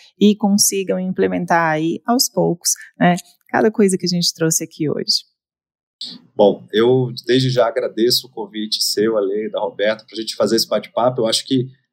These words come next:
Speaker 2: levar a informação, né, essa, essa troca que a gente faz aqui entre nós três sempre enriquece, enriquece como vocês colocaram pra vocês, mas enriquece muito pra mim, é uma forma de consolidar também o raciocínio,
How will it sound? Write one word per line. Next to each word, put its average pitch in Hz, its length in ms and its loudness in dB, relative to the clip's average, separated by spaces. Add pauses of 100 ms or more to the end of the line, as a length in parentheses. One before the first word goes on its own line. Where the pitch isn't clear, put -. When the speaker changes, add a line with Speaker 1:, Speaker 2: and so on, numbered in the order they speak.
Speaker 2:
levar 131 380 4
a 165 40 0
informação, 127 920 -4
né, 123 280 -2
essa, 127 340 -4
essa 127 460 0 (100)
troca 151 320 0
que - 100 -16
a 120 40 -8
gente 131 260 -10
faz 123 280 2
aqui 113 220 -10
entre 120 240 -14
nós 120 220 -2
três 117 400 -2 (260)
sempre 147 540 0
enriquece, 131 720 0
enriquece 120 480 -4
como 123 180 -8
vocês 110 260 -4
colocaram 107 460 -4
pra 104 100 -8
vocês, 156 420 -2
mas 131 120 -8
enriquece 123 460 -2
muito 143 420 0
pra 101 180 -6
mim, 135 120 -6
é 147 40 -4
uma 117 160 -10
forma 120 220 -8
de 123 100 -16
consolidar 117 720 0
também 123 260 -10
o 117 40 -20
raciocínio, 139 640 -4